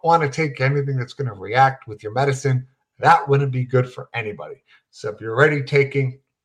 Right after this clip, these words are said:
antibiotics or things like that, please make sure before you take anything,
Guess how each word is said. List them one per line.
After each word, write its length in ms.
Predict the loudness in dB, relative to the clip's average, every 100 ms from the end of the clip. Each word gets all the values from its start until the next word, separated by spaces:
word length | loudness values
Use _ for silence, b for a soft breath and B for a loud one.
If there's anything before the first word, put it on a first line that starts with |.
| _ _ _ _ _
antibiotics 760 | -2 0 6 8 8 4 -10 -10
or 80 | -2
things 220 | 0 0
like 180 | -2 6
that, 320 | 6 6 B B B B B _
please 280 | -2 0 2
make 140 | 0 2
sure 180 | 4
before 340 | 2 0 -6 -8
you 180 | -8 -6
take 240 | -2 2
anything, 540 | 2 4 2 2 0